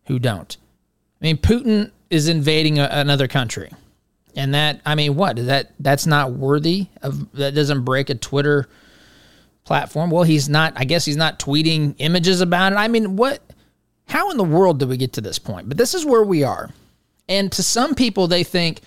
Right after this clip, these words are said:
if the government, so let's say, let's say Twitter, the Twitter execs and the government are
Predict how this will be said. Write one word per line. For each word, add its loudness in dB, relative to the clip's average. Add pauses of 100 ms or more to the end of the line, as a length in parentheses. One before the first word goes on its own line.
(460)
if -2
the 2
government, 0
so 0
let's 0
say, 0 (560)
let's -2
say -2
Twitter, -2 (880)
the -4
Twitter 2
execs -2 (120)
and 0
the 0
government 0 (140)
are 4